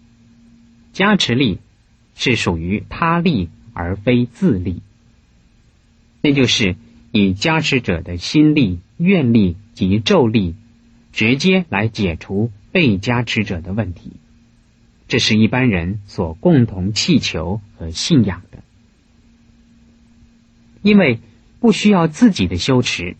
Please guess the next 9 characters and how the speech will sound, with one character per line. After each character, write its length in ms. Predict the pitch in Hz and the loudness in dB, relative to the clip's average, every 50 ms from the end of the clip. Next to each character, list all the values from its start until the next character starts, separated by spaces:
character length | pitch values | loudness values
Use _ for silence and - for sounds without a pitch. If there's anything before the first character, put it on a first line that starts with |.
| _ _ _ _ _ _ _ _ _ _ | _ _ _ _ _ _ _ _ _ _
不 160 | - 247 220 180 | 2 2 2 4
需 260 | - - 180 180 175 | 2 2 2 2 2
付 320 | - - - 247 208 143 | 0 2 2 4 4 4
出 220 | 147 - - 123 123 | 2 0 -2 -2 -2
相 340 | - - - 165 165 165 | 0 -2 0 2 2 4
对 140 | 156 175 135 | 4 4 2
的 40 | 107 | 2
代 240 | 95 - 139 113 92 | 0 0 -2 -2 -4
价， 260 | 98 135 123 104 | -4 -6 -6 -6